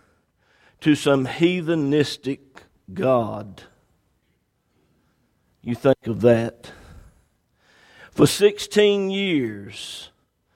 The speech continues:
the southern kingdom sat under that kind of leadership. And let me tell you something here.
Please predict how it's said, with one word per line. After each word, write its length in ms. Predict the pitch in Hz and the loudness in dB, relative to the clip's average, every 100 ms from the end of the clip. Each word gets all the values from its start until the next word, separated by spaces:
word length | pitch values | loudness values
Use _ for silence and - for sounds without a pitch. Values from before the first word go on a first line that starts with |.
| _ _ - | _ _ -4
the 120 | 127 | -2
southern 520 | - 170 170 156 147 - _ | 6 6 6 0 -4 -10 _
kingdom 760 | - 170 165 139 127 127 131 127 _ _ _ | 0 2 2 2 0 -2 -6 -12 _ _ _
sat 600 | - - 151 151 - _ - | -8 0 2 2 -2 _ -4
under 520 | 147 147 143 135 135 | -2 -2 -2 -2 -2
that 580 | 123 151 156 156 - - | -2 2 2 0 -6 -6
kind 600 | 160 151 143 139 135 123 _ _ | 0 2 2 -2 -6 -12 _ _
of 180 | 123 117 | -2 0
leadership. 680 | 135 139 127 117 131 123 | 2 2 0 -2 -2 0
And 80 | 127 | 0
let 100 | 147 | 0
me 80 | 208 | 0
tell 240 | 214 196 | 0 0
you 140 | 160 123 | 0 -2
something 440 | - 127 113 110 | 0 -2 -2 -6
here. 360 | 95 107 104 | -6 -6 -8